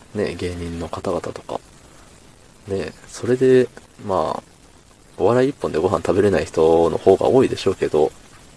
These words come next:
まあ、でもね、その、アルバイトとかせずに、お笑いだけ、落語だけとかでね、飯食えてる人は、すげえなーって、才能、努力、すごいねって、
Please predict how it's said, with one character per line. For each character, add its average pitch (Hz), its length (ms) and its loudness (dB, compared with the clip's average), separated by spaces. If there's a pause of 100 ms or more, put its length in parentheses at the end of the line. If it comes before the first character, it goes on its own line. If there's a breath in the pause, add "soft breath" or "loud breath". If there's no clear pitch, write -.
(500)
ま 110 80 -6
あ、 104 40 -6
で 101 100 -2
も 80 120 -4
ね、 - 80 -8
そ 90 140 -4
の、 80 260 0 (840 loud breath)
ア 92 80 -6
ル 98 80 2
バ 92 120 2
イ 80 40 -6
ト - 80 -12
と - 80 -18
か - 80 -8
せ - 140 -8
ず 87 100 -4
に、 87 240 -6 (360)
お 90 100 -2
笑 90 240 -2
い - 20 -10
だ 87 80 -2
け、 80 240 2 (1200)
落 - 220 -6
語 95 100 2
だ 92 140 -2
け - 100 -2
と - 80 -8
か - 140 -12
で 65 80 -12
ね、 87 200 -8
飯 87 180 -8
食 - 180 -2
え 78 40 2
て 85 140 -4
る 87 80 -8
人 - 180 -4
は、 69 220 0 (800 loud breath)
す - 160 -10
げ 92 100 0
え 78 60 -2
な 87 220 -2
ー - 60 -6
っ - 40 -14
て、 - 220 -14 (260)
才 85 240 -2
能、 82 320 -2 (100)
努 90 100 -2
力、 - 380 -4 (760)
す - 120 -10
ご 90 140 -2
い 85 60 -8
ね 90 180 -2
っ 85 40 -10
て、 - 240 -20